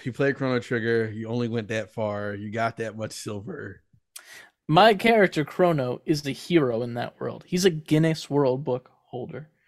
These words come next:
Speaker 2: As if I keep going, the
Speaker 1: Mm-hmm.
Speaker 2: game changes from whatever Chrono Trigger is into the best test your might game ever,
Speaker 1: It,
Speaker 2: in which
Speaker 1: but
Speaker 2: this man, Chrono, is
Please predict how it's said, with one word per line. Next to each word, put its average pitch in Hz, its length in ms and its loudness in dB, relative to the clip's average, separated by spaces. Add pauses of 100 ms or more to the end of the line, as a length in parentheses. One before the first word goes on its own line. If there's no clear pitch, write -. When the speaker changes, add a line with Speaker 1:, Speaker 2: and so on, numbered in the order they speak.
(480)
Speaker 2:
As - 160 -8
if - 120 -8
I 170 160 0
keep - 400 -6
going, - 440 -2 (1120)
the 151 60 2
Speaker 1:
Mm-hmm. 135 60 2
Speaker 2:
game 160 300 8
changes 147 540 2
from 120 440 -2 (320)
whatever 127 340 0
Chrono 131 360 0
Trigger 123 360 -2
is 120 280 -6
into 135 480 -2 (640)
the 160 260 4
best 160 760 6 (360)
test - 440 0
your 151 220 8
might 143 520 2
game 127 460 -2
ever, 131 420 -6 (520)
Speaker 1:
It, 160 100 6
Speaker 2:
in 147 160 4
which 143 180 2
Speaker 1:
but 156 80 -4
Speaker 2:
this 170 300 6
man, 165 380 8
Chrono, 151 680 6
is 143 340 2